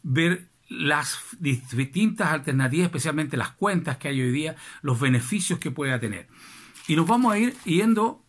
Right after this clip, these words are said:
especialmente a la afiliación al sistema previsional. ¿Cómo yo puedo ingresar hoy día a este sistema previsional chileno que la ley me exige cuando comienzo a trabajar que tengo que estar incorporado a una A F P?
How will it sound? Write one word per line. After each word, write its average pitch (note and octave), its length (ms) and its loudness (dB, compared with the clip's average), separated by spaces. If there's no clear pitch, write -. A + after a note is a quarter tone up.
especialmente G3+ 1040 -2
a G#3 280 2
la D#3+ 220 2
afiliación D3+ 600 0
al F#3 100 0
sistema D#3+ 460 -2
previsional. B2 600 -2
¿Cómo A3 320 4
yo G#3+ 360 0
puedo F#3+ 380 2
ingresar D3 560 0
hoy F3 160 0
día C#4 380 0
a D#3 100 4
este E3+ 220 0
sistema E3 500 0
previsional C#3+ 560 -2
chileno G3 440 0
que F#3+ 100 -2
la C#3+ 100 0
ley D3+ 200 0
me D3 120 0
exige G#3+ 480 0
cuando B2+ 300 0
comienzo C#3 380 0
a D3 40 -10
trabajar D3+ 480 -4
que C3+ 100 0
tengo E3 240 4
que C#3+ 60 0
estar E3 360 -2
incorporado D#3 960 0
a C#3+ 180 4
una D3+ 520 2
A B2 200 0
F A#2+ 240 0
P? A2+ 240 -6